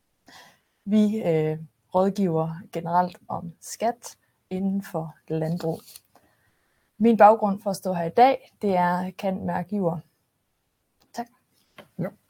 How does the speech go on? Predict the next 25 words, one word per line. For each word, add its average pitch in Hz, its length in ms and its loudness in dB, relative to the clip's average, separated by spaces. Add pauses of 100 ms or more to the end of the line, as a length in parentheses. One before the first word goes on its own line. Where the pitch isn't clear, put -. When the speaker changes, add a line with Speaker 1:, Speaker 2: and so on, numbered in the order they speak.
(1900)
Speaker 2:
Og 143 220 10
hvis 143 200 4
vi 147 60 4
skal 147 180 2
bevæge 143 220 6
os 143 120 2
lidt 160 140 2
videre 175 200 6
i - 20 -2
forhold 160 260 2
til - 180 -8
emnet, 143 380 4
jamen, 107 180 0
så 110 140 0
er 151 200 6
det, 120 460 0
hvorfor 151 300 0
er 151 80 4
det 123 200 0
vigtigt 147 320 2
at - 60 0
overveje 120 420 4
den 104 160 -4
rette 113 240 0
virksomhedsform? 101 920 -2